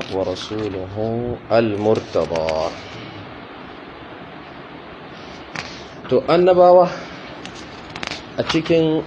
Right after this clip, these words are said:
abin da Allah madaukakin sarki ya ce musu su je su isar, ba su yin kuskure a nan, ba tantama. Hmm? "Wa ma yantiqu anil in huwa illa wahyun yuha."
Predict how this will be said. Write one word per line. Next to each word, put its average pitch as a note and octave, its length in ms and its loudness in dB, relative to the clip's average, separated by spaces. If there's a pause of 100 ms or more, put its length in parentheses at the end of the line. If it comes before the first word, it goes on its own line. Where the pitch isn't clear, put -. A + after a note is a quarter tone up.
(140)
abin C3+ 260 6
da A2 220 4
Allah C#3 240 8
madaukakin G#2+ 480 4
sarki A2+ 400 2
ya B2 160 6
ce C3 160 0
musu G#2+ 240 0
su F#2+ 240 -6
je A2 240 4
su - 240 -2
isar, B2 320 2 (880)
ba G#2+ 180 8
su G2+ 280 2
yin F#2+ 240 0
kuskure G#2 400 2
a E2+ 160 -2
nan, G#2 320 -2 (480)
ba G#2 240 6
tantama. G#2+ 560 0 (800)
Hmm? D3+ 160 4 (1040)
"Wa F#2+ 80 4
ma A#2 160 6
yantiqu B2+ 320 4
anil A#2+ 480 6 (960)
in B2 160 4
huwa A2 320 6
illa G#2 560 4 (640)
wahyun A2+ 500 2
yuha." D#2 840 0